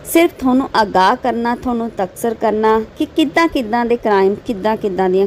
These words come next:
ਘਟਨਾਵਾਂ ਆਪਣੇ ਸਮਾਜ ਦੇ ਵਿੱਚ, ਆਪਣੇ ਦੇਸ਼ ਦੇ ਵਿੱਚ ਹੋ ਰਹੀਆਂ ਨੇ। ਪਹਿਲਾਂ ਤਾਂ ਇਸ ਘਟਨਾ ਦੇ ਉੱਤੇ ਮੈਨੂੰ ਯਕੀਨ ਨਹੀਂ ਆਇਆ ਕਿ ਇੱਦਾਂ ਵੀ ਹੋ ਸਕਦਾ, ਪਰ ਜਦੋਂ ਇਹ ਘਟਨਾ ਬਾਰੇ ਮੈਂ ਸਰਚ ਕੀਤਾ, ਸਰਚ ਕੀਤਾ ਤਾਂ ਮੈਨੂੰ ਪਤਾ ਲੱਗਿਆ ਕਿ ਇਹ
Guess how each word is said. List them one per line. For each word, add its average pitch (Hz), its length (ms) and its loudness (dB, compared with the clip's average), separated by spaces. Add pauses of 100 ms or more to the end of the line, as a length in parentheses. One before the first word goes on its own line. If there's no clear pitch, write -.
(140)
ਘਟਨਾਵਾਂ 180 380 -2 (140)
ਆਪਣੇ 214 300 -4
ਸਮਾਜ 175 440 0
ਦੇ 175 140 0
ਵਿੱਚ, 170 240 -2
ਆਪਣੇ 202 300 -4
ਦੇਸ਼ 175 380 0
ਦੇ 175 100 0
ਵਿੱਚ 170 340 -4
ਹੋ 170 120 2
ਰਹੀਆਂ 156 220 -2
ਨੇ। 156 160 -2 (560)
ਪਹਿਲਾਂ 294 300 4
ਤਾਂ 349 100 2
ਇਸ 294 220 -2 (120)
ਘਟਨਾ 247 280 -2
ਦੇ 220 160 0
ਉੱਤੇ - 340 -6
ਮੈਨੂੰ 220 260 0
ਯਕੀਨ 208 340 -4
ਨਹੀਂ 196 340 2
ਆਇਆ 151 240 0
ਕਿ 165 200 -6 (120)
ਇੱਦਾਂ 208 300 0
ਵੀ 220 140 -2 (200)
ਹੋ 190 100 2
ਸਕਦਾ, 143 380 -4 (180)
ਪਰ 226 120 2
ਜਦੋਂ 202 280 0
ਇਹ 214 140 0 (120)
ਘਟਨਾ 196 220 -2
ਬਾਰੇ 175 320 0
ਮੈਂ 180 180 0 (440)
ਸਰਚ 196 320 -2
ਕੀਤਾ, 170 380 -2 (400)
ਸਰਚ 294 380 0
ਕੀਤਾ 262 360 0
ਤਾਂ 262 180 -2
ਮੈਨੂੰ 226 300 -2
ਪਤਾ 190 280 -2
ਲੱਗਿਆ 180 300 0
ਕਿ 185 140 -8
ਇਹ 190 160 0